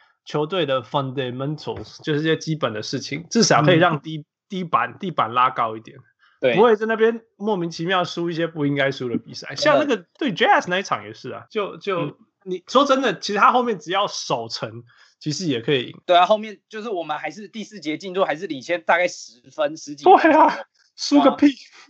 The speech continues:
Speaker 2: 哇。<laughs> 看例行赛看多了就习惯了啦。<laughs>
Speaker 1: 也是啊，所以就是，所以因为这样，所以并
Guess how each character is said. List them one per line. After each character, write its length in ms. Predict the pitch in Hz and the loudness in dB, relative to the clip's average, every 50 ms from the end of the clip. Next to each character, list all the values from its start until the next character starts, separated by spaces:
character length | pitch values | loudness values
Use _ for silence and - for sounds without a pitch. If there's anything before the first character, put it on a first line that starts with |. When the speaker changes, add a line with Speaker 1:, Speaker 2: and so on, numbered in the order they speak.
| - - - _ _ - | -20 -20 -20 _ _ -14
Speaker 2:
哇。 600 | 202 - - 202 190 - 196 180 - 190 180 - | -12 -10 -8 -8 -6 -6 -6 -6 -6 -6 -10 -10
<laughs> 920 | _ _ _ - 214 - _ _ _ 254 233 196 - - - 185 185 - | _ _ _ -20 -20 -20 _ _ _ -20 -20 -20 -20 -20 -20 -20 -20 -10
看 220 | - 196 214 214 220 | -6 -6 -6 -4 -6
例 120 | 240 226 | -8 -10
行 200 | 190 - 170 165 | -10 -10 -8 -2
赛 180 | 160 214 196 185 | 0 0 0 2
看 200 | - 196 185 170 | 2 0 0 0
多 160 | 170 170 175 | -4 -8 -8
了 80 | 160 139 | -8 -8
就 100 | 160 170 | -12 -20
习 180 | - - 113 107 | -20 -20 _ _
惯 220 | - 139 120 110 | -10 -10 -10 -10
了 60 | 110 101 | _ -18
啦。 120 | 101 104 - _ _ _ _ _ - 175 - - 175 - | -20 -20 -20 _ _ _ _ _ -16 -14 -12 -12 -12 -12
<laughs> 280 | _ - 156 - - 160 | _ -14 -16 -14 -6 0
Speaker 1:
也 180 | 151 156 160 156 | 4 6 6 6
是 260 | - - - 220 180 | 6 4 2 4 4
啊， 160 | 156 147 147 | 6 6 6
所 220 | 143 - - 262 254 | 4 4 4 2 2
以 80 | 196 | 2
就 140 | 165 - 196 | 0 -4 -6
是， 180 | 170 - 180 143 | -6 -6 -8 -8
所 240 | - - 214 214 196 | -6 -4 -2 0 0
以 100 | 160 151 | 0 -2
因 140 | 180 185 196 | -4 -6 -4
为 120 | 196 175 156 | -2 -2 -2
这 140 | 151 185 | 0 0
样， 160 | 165 135 131 120 | 0 0 -2 -4
所 140 | - 170 | -4 -4
以 40 | 139 | -4
并 400 | 131 - - 190 160 143 139 - | -4 -4 -4 -4 -4 -4 -6 -10